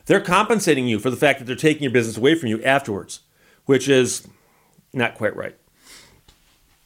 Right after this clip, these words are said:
Closing the U-Haul portion of their business means they'll lose tens of thousands of dollars in revenue annually,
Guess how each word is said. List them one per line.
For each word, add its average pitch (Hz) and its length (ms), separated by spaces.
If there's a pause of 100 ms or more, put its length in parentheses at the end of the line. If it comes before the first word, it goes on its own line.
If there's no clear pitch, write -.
(760)
Closing 202 560
the 185 100
U-Haul 175 380
portion 165 360
of 143 60
their 135 120
business 139 540
means 139 300
they'll 131 220
lose 135 180
tens 143 460
of 117 120
thousands 139 460
of 117 80
dollars 123 320
in 120 80
revenue 120 400
annually, 147 520